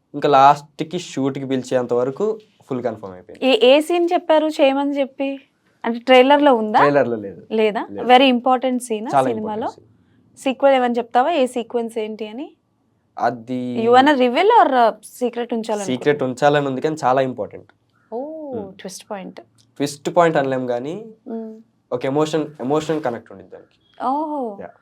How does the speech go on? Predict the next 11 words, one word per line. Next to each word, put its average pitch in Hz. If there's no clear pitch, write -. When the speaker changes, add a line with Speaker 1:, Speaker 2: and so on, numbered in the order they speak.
Speaker 2:
ఓకే. 202
So, 359
ఆ, 226
సలార్ 269
అన్నది 277
చాలా 240
పెద్ద 240
ప్రాజెక్ట్, 196
like 202
everyone 226
know. 170